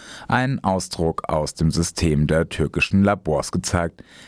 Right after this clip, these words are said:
der eine weit höhere Zahl positiver Corona-Tests in der Türkei angibt, als sie das Ministerium angibt.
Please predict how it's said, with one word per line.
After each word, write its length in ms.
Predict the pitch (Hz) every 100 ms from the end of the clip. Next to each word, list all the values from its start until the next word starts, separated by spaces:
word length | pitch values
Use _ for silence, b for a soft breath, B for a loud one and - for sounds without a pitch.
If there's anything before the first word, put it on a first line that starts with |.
| B
der 160 | 113 82
eine 340 | 107 113 98
weit 320 | 92 90 - 107
höhere 260 | 117 117
Zahl 340 | - 110 104 107
positiver 680 | - 120 131 - 113 117
Corona-Tests 800 | - 113 87 85 82 90 82 -
in 140 | - 107
der 200 | 101 -
Türkei 540 | 139 135 - 85 82
angibt, 460 | 78 78 82 - - B B
als 240 | 78 -
sie 80 | -
das 220 | 85 -
Ministerium 760 | 107 123 120 - 104 80 71 60
angibt. 480 | - 65 53 -